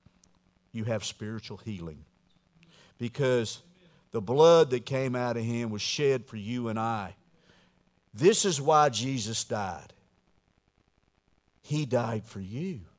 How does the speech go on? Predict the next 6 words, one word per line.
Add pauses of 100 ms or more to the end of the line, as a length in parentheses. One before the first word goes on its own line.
(1160)
Because
he
loved
you
so
much,